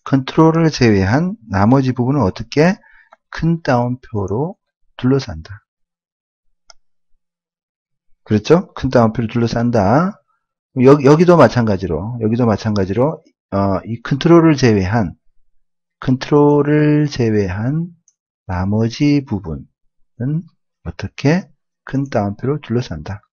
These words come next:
큰 따옴표로 둘러싼다. 됐죠? 자, 그러면 이제 둘러쌌으니까 식으로 어떻게 연결을 해야 되겠죠. 그래서 and로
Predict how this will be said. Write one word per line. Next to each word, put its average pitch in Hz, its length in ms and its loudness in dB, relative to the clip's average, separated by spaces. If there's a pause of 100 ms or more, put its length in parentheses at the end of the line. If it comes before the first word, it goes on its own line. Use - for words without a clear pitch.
(720)
큰 131 220 -6
따옴표로 120 560 -4
둘러싼다. 101 680 -8 (1400)
됐죠? 113 520 -2 (720)
자, 107 140 2
그러면 135 300 6
이제 139 360 4
둘러쌌으니까 147 1120 4
식으로 165 720 2
어떻게 151 500 0 (380)
연결을 127 600 4
해야 139 140 2
되겠죠. 85 380 -6
그래서 - 160 -10
and로 117 560 -2